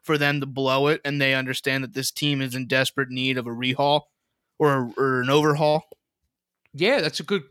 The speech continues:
Speaker 2: that's a good question. I think there's a couple things. This team needs, needs dogs. They need, like, a Patrick Beverley.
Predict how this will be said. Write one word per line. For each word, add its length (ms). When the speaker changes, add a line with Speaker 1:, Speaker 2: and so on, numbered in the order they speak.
Speaker 2:
that's 120
a 40
good 120
question. 300
I 100
think 140
there's 160
a 40
couple 280
things. 300
This 160
team 220
needs, 360
needs 200
dogs. 440
They 80
need, 160
like, 80
a 60
Patrick 340
Beverley. 580